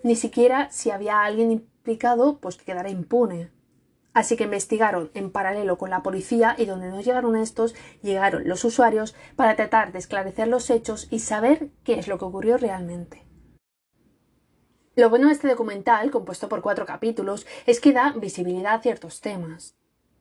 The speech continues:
No quiero entrar tampoco en demasiados detalles por si quieren verlo, pero sí decirles que toca temas sensibles como son la marginación de comunidades o también la salud mental. Miles de personas lo sufren y si desde Netflix se le da voz,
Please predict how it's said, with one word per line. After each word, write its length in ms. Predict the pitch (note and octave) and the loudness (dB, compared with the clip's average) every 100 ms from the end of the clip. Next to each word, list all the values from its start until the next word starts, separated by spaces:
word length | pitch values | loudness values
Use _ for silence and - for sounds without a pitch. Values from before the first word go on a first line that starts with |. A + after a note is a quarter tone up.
| - | -4
No 140 | G#3+ | 0
quiero 160 | G3 G#3 | 2 2
entrar 280 | G3+ A3 G#3 | 4 2 2
tampoco 340 | F#3+ G3 G3+ | 0 -2 -2
en 80 | F3+ | -2
demasiados 400 | E3+ E3+ F#3+ F#3+ | -4 -2 0 0
detalles 360 | G3 G3+ F#3+ - | 0 0 -2 -4
por 120 | - | -16
si 100 | - | -10
quieren 240 | F#3+ G3+ | -6 0
verlo, 320 | G#3+ G3 G3 G3 - - | 2 2 0 -2 -14 4
pero 160 | B3 A#3 | 6 6
sí 180 | - C#4 | 4 4
decirles 540 | D4+ C#4+ C4+ A#3 A#3+ | 4 4 0 0 -2
que 100 | - | -6
toca 340 | F#3+ F#3+ A3+ - | -8 -4 -4 -4
temas 280 | G#3 G#3 A3 | -10 -6 -8
sensibles 600 | G3+ F3+ A#3 A#3 G3+ A3+ | -8 -6 0 0 0 -4
como 220 | G3+ F#3 | -4 -6
son 180 | F#3+ G3+ | -2 -2
la 100 | F3 | -2
marginación 640 | F3 - F#3+ F3 - G#3 | -6 -6 -6 -6 -4 -4
de 80 | G3+ | -2
comunidades 680 | G#3+ G#3+ B3 A#3+ G3+ G#3 - - - | 0 2 4 2 0 -8 -12 -20 -2
o 140 | A3+ | 0
también 300 | A3 A3 C4 | 2 2 4
la 100 | D4 | 4
salud 260 | C#4+ G3+ G3+ | 2 -8 -8
mental. 500 | F#3 E3 E3 - - _ _ _ _ _ - - - | -10 -12 -16 -20 -20 _ _ _ _ _ -20 -14 6
Miles 200 | A#3 A#3 | 8 8
de 80 | A#3 | 4
personas 480 | A3+ A#3+ A3 E3+ - | 0 -4 -6 -8 -14
lo 180 | F#3+ F#3+ | -8 -4
sufren 420 | A#3 A3 G#3 A#3 | -2 -4 -4 -8
y 80 | A#3 | -8
si 140 | G#3+ | -8
desde 220 | F#3+ F#3 G3 | -6 -4 -4
Netflix 480 | G#3 F3 E3+ - - | -6 -6 -6 -8 -14
se 200 | - F#3 | -8 -6
le 100 | F#3 | 0
da 120 | G3+ | 2
voz, 300 | G#3+ G#3+ | 2 0